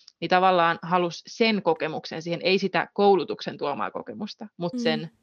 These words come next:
Speaker 1: jotenkin sen tilanteen kokemukseen, sen, että osaa tuoda siihen tietynlaista energiaa ja
Speaker 2: Niinpä.
Speaker 1: tukea mulle.
Speaker 2: Ihanaa, ja ihanaa, että
Speaker 1: Niin.
Speaker 2: se voi olla just se, oliko se Johanna?
Speaker 1: Joo, oli.
Speaker 2: Joo,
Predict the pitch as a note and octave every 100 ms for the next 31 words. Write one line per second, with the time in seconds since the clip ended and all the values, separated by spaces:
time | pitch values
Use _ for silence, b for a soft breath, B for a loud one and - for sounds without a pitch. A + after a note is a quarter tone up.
0 | _ _ _ _ _ _ - - D#3+ E3+
1 | - E3+ D#3+ - G#3 F3+ D#3+ - E2 F2+
2 | - - - - - D#3+ D#3+ D#3+ - D#3+
3 | D#3+ D#3 D#3+ D#3 - D#3+ E3+ D#3 D#3 -
4 | F3+ - - G#2+ - F#2 D2+ - G3 -
5 | _ _ _ _ _ _ - A#3+ A3 F#3+
6 | F#3+ E3+ F3+ F#3 G3+ - _ _ - B3
7 | A#3+ G#3 G3+ G3+ G3 C4 C4+ A3+ - G#3+
8 | G#3+ A3 A3+ G#3 F#3 F#3 - - C#4+ D#4
9 | G#3+ F#3 F3 F3 F#3+ _ - G#3+ E3+ F3+
10 | - B3 A#3